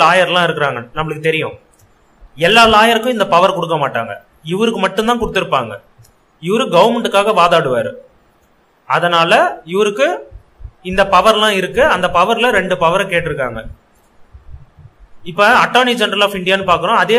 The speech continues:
மாதிரி Solicitor General of India-னு ஒருத்தவங்க இருக்கிறாங்க, அவங்களுக்கு கீழே, Attorney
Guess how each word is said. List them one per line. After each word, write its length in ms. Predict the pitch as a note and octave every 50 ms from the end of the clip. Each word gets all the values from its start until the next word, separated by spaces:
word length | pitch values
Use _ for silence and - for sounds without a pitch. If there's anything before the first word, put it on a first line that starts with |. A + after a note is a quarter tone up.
| A3+
மாதிரி 160 | G3+ G3+ A#3+ A#3+ - -
Solicitor 520 | G3+ G3+ A3+ B3 A#3 A#3 A#3+ A#3 A#3+ A3+ G#3+ - G3
General 260 | F3+ F3+ F#3 F3+ F3+
of 100 | F3+ F3+ F#3
India-னு 360 | E3+ E3 E3+ D#3+ D#3+ E3+ G3+ G3
ஒருத்தவங்க 300 | E3+ C#3+ D#3 D3+ D3 C#3+
இருக்கிறாங்க, 320 | C#3+ - E3 C#3+ C3+ C#3+ F#3+ G#3 E3+
அவங்களுக்கு 400 | F3 F#3+ G3 G3+ F#3+ G3+ G3+ G#3 G#3 G3+
கீழே, 240 | F#3+ F#3 D#3+ B2+ A2 - - - - C3+ C#3+
Attorney 300 | D3 - G#3+ G#3+ G#3+